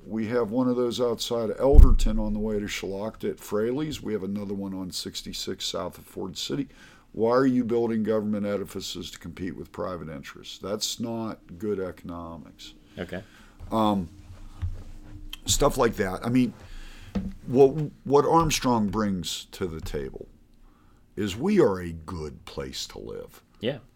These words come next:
Speaker 1: You know, it's beautiful here. It's fairly safe. We have our problems, but no different than anybody else.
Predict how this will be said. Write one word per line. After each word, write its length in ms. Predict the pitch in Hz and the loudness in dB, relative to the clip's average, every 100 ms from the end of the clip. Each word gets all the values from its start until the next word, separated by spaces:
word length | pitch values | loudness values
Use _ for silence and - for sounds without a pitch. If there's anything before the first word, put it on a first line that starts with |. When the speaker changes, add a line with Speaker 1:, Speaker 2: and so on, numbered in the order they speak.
| _ - - | _ -16 -4
Speaker 1:
You 180 | 110 | 0
know, 220 | 120 120 - | 2 0 -2
it's 140 | - | -6
beautiful 540 | - 131 127 - 101 | -2 0 0 -4 -8
here. 340 | 90 110 113 104 | -6 -2 0 0
It's 140 | 80 | -2
fairly 500 | - 135 135 123 104 | 0 4 6 6 2
safe. 600 | - - 85 82 80 - - | -4 -6 -6 -8 -12 -14 -6
We 160 | 110 | 0
have 220 | 123 143 | 2 4
our 160 | 123 107 | 4 2
problems, 720 | - 90 92 95 95 98 - | 0 -4 -4 -6 -6 -6 -6
but 240 | - 95 | -6 -6
no 140 | 87 107 | -2 -4
different 440 | 104 104 107 101 | -2 -4 -4 -6
than 180 | 98 98 | -4 -4
anybody 500 | 98 98 90 101 95 | -2 -4 -4 -4 -4
else. 280 | 85 92 | -6 -8